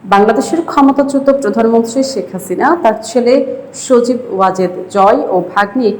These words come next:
টিউলিপ সিদ্দিক মালয়েশিয়ার ব্যাংকের মাধ্যমে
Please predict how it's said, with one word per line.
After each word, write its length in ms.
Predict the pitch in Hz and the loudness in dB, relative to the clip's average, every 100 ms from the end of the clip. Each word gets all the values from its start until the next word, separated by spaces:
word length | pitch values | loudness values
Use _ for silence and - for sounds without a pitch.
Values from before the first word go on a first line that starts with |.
| - | -8
টিউলিপ 360 | 254 254 254 247 - | -6 -2 -4 -6 -10
সিদ্দিক 380 | 240 - 254 - - - _ _ | -10 -6 -8 -8 -20 -20 _ _
মালয়েশিয়ার 680 | 202 208 254 269 - 269 233 175 | 0 4 4 2 2 4 4 4
ব্যাংকের 400 | 185 202 208 254 214 | 2 2 2 2 2
মাধ্যমে 480 | 165 - 208 226 | 0 -2 -6 -2